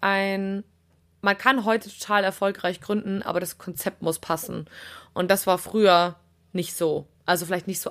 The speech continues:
arg, ne? Ähm, was meinst du denn deiner Meinung nach? Was muss denn ein Konzept heutzutage haben, damit es erfolgreich ist oder sein kann? Und was heißt überhaupt Erfolg?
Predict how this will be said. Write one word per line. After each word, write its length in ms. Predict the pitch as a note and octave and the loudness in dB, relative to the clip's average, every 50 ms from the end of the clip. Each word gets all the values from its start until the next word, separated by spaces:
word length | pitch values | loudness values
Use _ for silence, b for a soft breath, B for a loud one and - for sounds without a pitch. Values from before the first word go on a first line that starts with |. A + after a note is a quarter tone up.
| - - | 0 4
arg, 460 | - D#3+ D3 - - - - - _ _ _ _ - | 4 6 4 4 0 -8 -16 -20 _ _ _ _ -8
ne? 240 | D#3 E3+ F#3 G#3 - - b b b b b b b b b b b _ _ - | -6 -4 -4 -6 -8 -12 b b b b b b b b b b b _ _ 4
Ähm, 400 | G3+ G3+ G3 F#3+ F#3+ F#3+ F#3+ F3+ _ _ _ _ - | 6 6 6 6 4 2 -4 -6 _ _ _ _ 0
was 200 | G3 G3+ G3+ - | 0 2 2 2
meinst 340 | F#3 E3 F3+ A3+ B3 - - | 0 0 0 0 -2 -2 -2
du 40 | B3 | 0
denn 200 | B3+ B3+ B3+ A#3+ | 2 2 2 2
deiner 240 | G#3 G3+ G3 F#3+ | 2 2 0 0
Meinung 400 | F3+ F3 E3 E3+ G3 G#3+ A3+ A3+ | 2 2 2 2 2 2 0 0
nach? 340 | G#3+ A3 A#3+ C#4 - - - _ _ - _ _ _ _ _ _ _ _ _ _ _ _ _ _ _ _ _ - _ - _ - - - | 0 -2 -2 -4 -6 -10 -20 _ _ -20 _ _ _ _ _ _ _ _ _ _ _ _ _ _ _ _ _ -20 _ -20 _ -20 -6 2
Was 260 | - G3 G#3+ G#3 - A3 | 4 4 4 4 4 2
muss 240 | G#3 A#3 B3 - | 2 2 2 0
denn 120 | - C4 - | 0 0 2
ein 180 | - F#3+ G3+ | 2 2 0
Konzept 480 | G3+ - G3 F#3 - - A3+ A3 - - | 0 -2 -6 -4 -2 -2 -2 -2 -2 -2
heutzutage 640 | A3 G#3 G#3 - G#3+ - - G3 F3+ F#3 F#3 - - - | -2 -2 -2 -4 -10 -6 -4 -4 -2 -2 -4 -4 0 2
haben, 520 | G#3+ G#3+ G#3+ G#3+ G3+ G#3 G#3+ A3 A#3 A#3 _ _ _ _ _ _ _ _ _ _ - | 4 4 4 2 0 0 0 0 -2 -4 _ _ _ _ _ _ _ _ _ _ -2
damit 240 | - G3 G3+ G#3 G3+ | 2 4 4 4 4
es 120 | - - | 2 -2
erfolgreich 600 | - F#3+ - - G3 F#3 F#3 - F#3 F#3+ - - - | -2 -2 0 2 0 0 0 -2 -4 -4 -4 -6 -6
ist 380 | G3+ G#3 - - - - - - - | -4 -4 -4 -4 -6 -10 -14 -6 -2
oder 160 | F3 F3+ E3+ | 0 0 2
sein 260 | F3 E3 F3 G3 - | 2 0 -2 -2 -6
kann? 360 | - - - F3 E3 D#3+ - - | -6 -2 -2 -2 -2 -2 -6 -6
Und 260 | - E3+ D#3+ E3 - _ | -6 -6 -6 -6 -8 _
was 200 | - E3+ E3+ - | -6 -6 -4 -2
heißt 220 | F#3+ G3 G3 - - | -2 -4 -4 -4 -6
überhaupt 260 | F3 E3 D#3 D#3 - | -6 -6 -6 -6 -8
Erfolg? 460 | D3+ - - E3+ E3 - - - - | -10 -8 -6 -6 -6 -6 -8 -14 -20